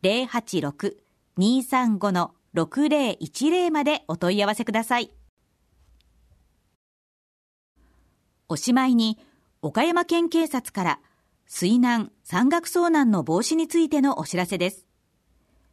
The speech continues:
夏は、海や川、山など、アウトドアでのレジャーを楽しむ機会が増える季節です。自然に触れる楽しみがある一方、水の事故や山での遭難など、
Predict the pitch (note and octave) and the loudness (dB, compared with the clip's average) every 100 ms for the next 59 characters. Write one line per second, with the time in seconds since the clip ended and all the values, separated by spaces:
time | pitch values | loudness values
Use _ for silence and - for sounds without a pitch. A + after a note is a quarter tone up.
0 | _ _ _ E3 F3 - G#3 F3+ F3 _ | _ _ _ -6 -6 -2 -2 -2 -4 _
1 | _ _ - C4+ D4 A#3 C3+ - E3 F#3 | _ _ -2 2 4 2 -2 -6 -2 0
2 | - _ E3 E3+ C4+ A#3+ F#3+ E3+ - _ | -2 _ -4 0 2 2 0 -2 -6 _
3 | _ - D#3+ C4+ F4 F#4 F#4 E4 C#4+ B3+ | _ -4 -2 0 0 2 2 2 2 2
4 | D4 D4+ C#4+ B3+ A3+ A3 C#4 D4+ C#4 - | 2 0 0 0 0 0 0 0 0 -2
5 | A#3 A3 F#3 F3 E3 B3 C4+ - G#3+ F#3 | -2 0 -2 -2 0 0 -2 -2 -6 -4
6 | E3 - _ _ _ _ _ _ _ _ | -6 -6 _ _ _ _ _ _ _ _
7 | _ _ _ _ - E3+ F#3 C#4 D4 C#4+ | _ _ _ _ -4 -2 0 2 2 2
8 | C4+ C4 C4 B3+ B3 C#4 D4+ D4+ C4 C4 | 0 0 0 2 0 0 0 2 2 2
9 | A#3+ G#3 - - A#3 F3+ - _ _ _ | 0 -2 -4 -2 -2 -2 -6 _ _ _
10 | _ - D#3 E3+ G#3 B3 B3 B3 - G3+ | _ -6 -2 0 4 2 2 -2 -2 0
11 | F3 E3 _ D#3 E3 C4 D#4 B3+ F3 D#3+ | 0 -4 _ -2 0 2 2 2 0 -2
12 | F3 A#3 A#3+ A#3+ F#3+ F3 | 2 2 4 2 0 -4